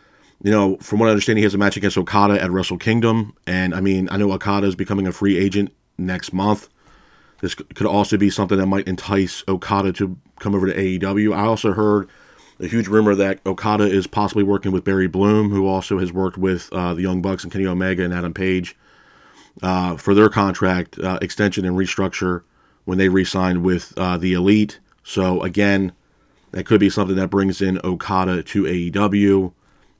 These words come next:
Who knows? I also know that Scott D'Amore and T N A are doing a lot of things. They just signed Kushida, and maybe Okada possibly <laughs> maybe goes over to T N A. I don't know. But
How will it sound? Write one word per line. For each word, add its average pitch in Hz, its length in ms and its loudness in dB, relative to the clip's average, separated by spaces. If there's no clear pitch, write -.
Who 101 140 6
knows? 101 480 2
I 95 100 -4
also 104 260 2
know 101 200 4
that 98 140 2
Scott 101 260 -4
D'Amore 104 260 2
and 95 100 -2
T 107 160 -2
N 98 120 0
A 123 160 2
are 95 60 0
doing 92 180 0
a - 20 0
lot 90 160 0
of 87 80 -4
things. 95 240 -4
They 92 80 -2
just 90 160 -4
signed 92 220 -4
Kushida, 92 520 -2
and 92 100 -2
maybe 95 260 6
Okada 92 500 -2
possibly 98 440 -2
<laughs> - 0 -
maybe 101 240 -2
goes 107 280 0
over 101 120 -2
to 95 120 -6
T 98 120 -4
N 92 100 -2
A. 90 120 -2
I 87 60 -6
don't 87 100 -4
know. 90 180 -4
But 92 280 -6